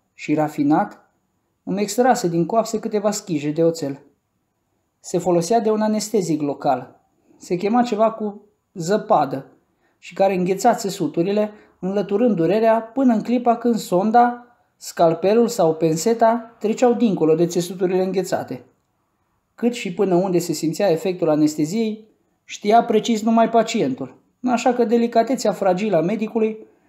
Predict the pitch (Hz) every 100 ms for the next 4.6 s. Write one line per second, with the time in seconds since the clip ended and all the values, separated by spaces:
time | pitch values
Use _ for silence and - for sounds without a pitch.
0 | _ _ - 233 220 151 156 160 156 156
1 | 160 202 196 202 214 - _ - - 190
2 | 247 240 190 185 233 226 220 220 233 208
3 | 226 240 220 - 247 240 240 226 226 226
4 | 233 226 - 131 -